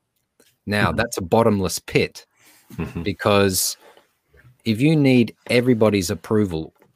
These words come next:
Speaker 1: all of the time, uh, you're gonna exhaust yourself. You're never gonna get out of imposter syndrome. You're just gonna spiral down into the next stage of, you know, anxiety, depression, giving up, withdrawing into yourself and not asking for help.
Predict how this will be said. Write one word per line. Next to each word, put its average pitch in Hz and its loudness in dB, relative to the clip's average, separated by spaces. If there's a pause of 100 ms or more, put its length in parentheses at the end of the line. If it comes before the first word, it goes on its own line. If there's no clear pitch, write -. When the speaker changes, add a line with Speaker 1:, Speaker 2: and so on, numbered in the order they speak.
(180)
Speaker 1:
all 120 4
of 90 -8
the - -8
time, 78 -4 (920)
uh, 92 -2
you're 95 -4
gonna 101 -2
exhaust 90 -2
yourself. 87 -6
You're 98 -2
never 107 2
gonna 95 0 (180)
get - -2 (200)
out 101 0
of 87 -4 (200)
imposter 90 -6
syndrome. 82 -4
You're 82 -6
just - -6
gonna 85 -4 (260)
spiral 98 0
down 90 -2 (320)
into 85 -2 (180)
the 92 -6
next 98 -2
stage 90 -2
of, 85 -4
you 95 -6
know, 82 -6
anxiety, 85 -2
depression, 85 -4
giving 90 -2
up, 92 0 (240)
withdrawing 92 0
into 101 -2
yourself 107 -2
and 85 -4
not 85 -2
asking 87 -4
for 82 -8
help. 98 0